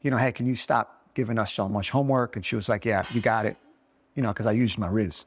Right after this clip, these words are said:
But I accidentally used too much Riz. Later that night,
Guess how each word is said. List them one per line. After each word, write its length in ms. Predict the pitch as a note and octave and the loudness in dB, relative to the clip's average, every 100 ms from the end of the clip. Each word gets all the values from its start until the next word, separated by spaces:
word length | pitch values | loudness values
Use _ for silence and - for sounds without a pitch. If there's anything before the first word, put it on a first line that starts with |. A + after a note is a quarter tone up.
| _ _ _ _ _ _ _ _ D3 | _ _ _ _ _ _ _ _ 0
But 120 | C#3 | 2
I 120 | C#3 | 2
accidentally 580 | F#3 G3+ F#3 E3+ E3 D3+ | 0 0 2 2 2 2
used 360 | C3+ C#3 - - | 2 2 0 0
too 160 | F3+ | 2
much 320 | D3+ E3+ - | 4 2 2
Riz. 340 | G#2 F#2 - - _ _ _ _ _ _ _ _ _ _ _ _ _ _ _ _ _ - | -2 -2 -10 -16 _ _ _ _ _ _ _ _ _ _ _ _ _ _ _ _ _ 0
Later 300 | A#2+ C#3 C3 | 2 4 4
that 200 | B2 A2+ | 2 2
night, 400 | C#3 G3 D#3 | 2 2 0